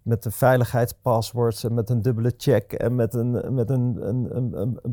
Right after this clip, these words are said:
een pasje, et cetera. En toch gaat de boekhouder met honderdduizend euro er vandoor of, eh, of, eh, heeft de inkoper weer een mooie deal voor zichzelf, eh, eh,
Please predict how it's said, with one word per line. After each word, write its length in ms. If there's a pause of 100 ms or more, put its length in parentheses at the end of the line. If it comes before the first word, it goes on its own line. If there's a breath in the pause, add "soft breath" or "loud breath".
(280)
een 200
pasje, 420
et 180
cetera. 420 (460 loud breath)
En 120
toch 160
gaat 140
de 60
boekhouder 480
met 140
honderdduizend 560
euro 180
er 160
vandoor 400
of, 320
eh, 280
of, 240
eh, 140 (520 loud breath)
heeft 340
de 80
inkoper 460
weer 140
een 60
mooie 240
deal 220
voor 160
zichzelf, 500
eh, 300 (160)
eh, 200